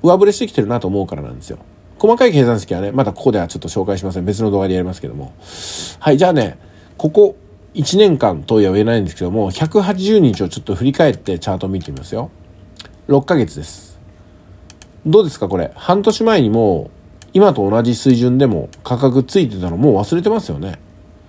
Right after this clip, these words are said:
で、長い間、この五十円前後で推移していたってことなんですよ。まあ、ですんで、元に戻っただけなんじゃないかなと。半年単位で考えるとね。じゃあ、一年単位で考えたらどうかなってことなんですけども、ここに現れてます。はい。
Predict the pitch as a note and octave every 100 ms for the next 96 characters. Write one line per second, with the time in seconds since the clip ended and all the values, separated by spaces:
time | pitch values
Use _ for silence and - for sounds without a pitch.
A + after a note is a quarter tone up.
0 | _ _ - D#3+ D#3 E3 F#3 G#3+ F3+ A#2+
1 | D#3+ D3 G#2 E2 - C3+ A#2 A#2 A2+ C3
2 | B2 B2 A#2 F2 D#2+ - B2 F2+ - A#2
3 | G#2+ E2 - D2+ - A#1+ - - - -
4 | - - - - - - - D3+ G#3+ G#3
5 | A#2+ D3+ C#3+ F2 - - - - _ -
6 | - F3 - G#3 A#2+ G2+ D#3+ - F2 E2+
7 | E3 F3+ E2+ D#2+ C2+ C2+ F#2+ G2 - -
8 | - C3 A#2+ A2+ - G2 D2 - D2+ C#2+
9 | - F3 B3 - - - - - - D#3
10 | E3 C3+ - C4+ D4 D4 C#4+ C3 G2+ A2+
11 | A2 G2+ E2+ G#2 F#2 F#2+ G#2+ G2 E2 E2
12 | D#2+ - G2+ F#2 D#2+ - A#2+ D3 - -
13 | C#3 B2 A#2+ G#2 - - - - - -
14 | - - G2+